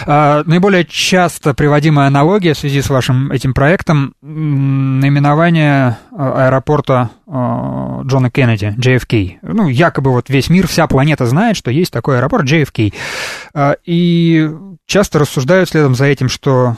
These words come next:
ваш проект, э, «Великие, э, имена России», это в основном для иностранцев, чтобы у них хоть где-то там чуть-чуть было, э, посеяно это зерно знания о российских каких-то деятелях. Вот это так? Это для иностранных гостей или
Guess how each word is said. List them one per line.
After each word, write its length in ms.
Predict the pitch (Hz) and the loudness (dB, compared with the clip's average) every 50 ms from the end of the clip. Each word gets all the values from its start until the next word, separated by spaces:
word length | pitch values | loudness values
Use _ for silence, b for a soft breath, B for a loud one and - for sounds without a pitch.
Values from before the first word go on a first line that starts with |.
| - - | -8 -10
ваш 280 | - 135 139 160 165 - | -6 -2 -2 -2 -2 -2
проект, 560 | - 165 165 170 165 156 - - - - - - | -2 0 0 2 0 0 -4 -8 -16 -18 -12 -6
э, 320 | 196 135 131 127 127 123 | -4 -2 0 0 0 0
«Великие, 640 | 120 120 127 139 139 123 - 131 120 120 117 113 104 - | -2 0 0 0 0 -2 0 0 2 2 2 0 -2 -4
э, 220 | 175 151 135 131 135 131 | -6 -6 -4 -4 -4 -2
имена 320 | 131 127 131 131 131 127 | 0 0 2 2 2 2
России», 360 | 127 127 127 - - 214 208 165 | 2 0 0 0 0 0 2 2
это 440 | 165 180 175 - 175 170 165 156 143 | 0 -2 -2 0 0 2 2 2 0
в 60 | 135 | 0
основном 260 | - - 160 151 127 | 0 0 0 0 2
для 160 | 120 127 139 - - | 2 2 0 0 0
иностранцев, 640 | 143 127 135 - - - 147 139 120 110 - 107 - | 0 0 0 0 0 0 0 0 0 -2 -4 -8 -8
чтобы 260 | - - 127 120 127 | -6 -4 -2 0 2
у 20 | |
них 180 | 139 165 190 151 | 2 2 2 0
хоть 180 | - 156 139 120 | 0 0 -2 0
где-то 340 | 123 120 151 156 - - | 0 0 0 0 0 0
там 220 | - - 151 139 127 | -2 0 0 0 0
чуть-чуть 340 | - 147 - - 160 147 131 | -2 -4 -2 -2 -2 -2 -2
было, 440 | 123 131 135 131 127 123 120 117 B B B B B B B B B B B B B B B B B B B | 0 2 4 4 4 4 2 0 B B B B B B B B B B B B B B B B B B B
э, 100 | 147 135 - | -8 -6 -2
посеяно 520 | - 147 135 - - 180 165 135 117 117 | -2 -2 0 0 0 2 2 2 2 0
это 180 | 120 117 - - | 0 -2 -2 -2
зерно 440 | 110 113 139 143 147 147 127 107 - - - | -2 0 2 2 2 2 0 -2 -4 -4 -4
знания 540 | 127 113 131 139 135 123 117 110 110 113 113 | -2 0 2 2 2 2 2 0 0 0 0
о 40 | |
российских 540 | 113 117 120 123 - 143 120 - - 139 - | 0 0 0 0 -2 -2 -4 -4 -4 -8 -6
каких-то 380 | - 120 - 120 113 - - 113 | -6 -6 -6 -6 -6 -6 -6 -2
деятелях. 440 | 123 156 185 185 - 123 113 - - | 0 0 0 2 0 -2 -2 -2 -2
Вот 160 | 127 - - | -4 -4 -4
это 220 | 147 135 - 151 | -4 -2 -2 -4
так? 300 | - - 196 233 226 - - | -2 0 0 0 0 0 -4
Это 200 | 135 - - 131 | -4 -2 -2 -2
для 200 | 123 143 156 160 | 0 0 0 0
иностранных 720 | - 147 143 143 135 - - 180 202 240 240 214 170 135 | 2 2 2 2 0 0 -2 0 0 2 2 2 2 0
гостей 520 | 123 127 127 123 - - - 135 123 110 113 | 0 0 -2 -2 -4 -6 -4 -2 -2 -2 -2
или 640 | - - 147 151 156 151 147 147 139 131 131 139 | -4 -2 0 2 2 4 4 4 2 0 -2 -4